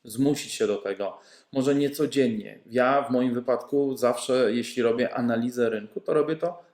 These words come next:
raz w miesiącu. Skala miesięczna,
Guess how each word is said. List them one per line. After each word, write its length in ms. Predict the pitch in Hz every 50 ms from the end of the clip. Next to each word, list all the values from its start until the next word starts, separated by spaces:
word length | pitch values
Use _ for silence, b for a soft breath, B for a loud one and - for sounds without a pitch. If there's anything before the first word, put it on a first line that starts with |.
| _ -
raz 500 | - - 117 117 131 - - - - _ -
w 100 | 117 120
miesiącu. 540 | 131 131 127 - 123 110 104 - - - b b b b b
Skala 360 | - - - - 233 226 208
miesięczna, 680 | 190 170 - - 170 160 160 - - 156 151 151 151